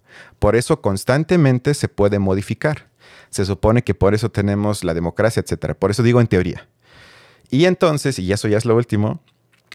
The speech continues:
que según Heidegger, ahí cita Bauman a Heidegger, que en la comunidad se asume que los miembros de la comunidad se entienden sin la necesidad de comunicarse,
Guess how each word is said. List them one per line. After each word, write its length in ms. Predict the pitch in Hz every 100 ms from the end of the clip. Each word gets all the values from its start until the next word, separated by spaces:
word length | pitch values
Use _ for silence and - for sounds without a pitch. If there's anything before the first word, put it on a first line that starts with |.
| - _ _ - -
que 220 | 117 107
según 400 | - 117 143 156 -
Heidegger, 460 | 165 117 98 113
ahí 160 | - 117
cita 340 | - - 113
Bauman 360 | 98 107 113 110
a 60 | 107
Heidegger, 400 | 123 98 101 -
que 140 | -
en 120 | 107
la 140 | 107 104
comunidad 680 | 107 107 110 117 151 127 - - _ - - - _
se 180 | - 107
asume 640 | 107 190 196 107 120 - _ _ -
que 140 | -
los 200 | 107 107
miembros 500 | 117 143 160 143 139
de 100 | 120
la 200 | 139 143
comunidad 520 | - 120 110 104 117
se 140 | - 113
entienden 800 | 104 - 160 143 101 107 139 160 - - -
sin 400 | - - 160 190
la 100 | 208
necesidad 580 | 156 113 120 104 113 123
de 120 | 123
comunicarse, 880 | - 95 95 98 113 117 - 180 269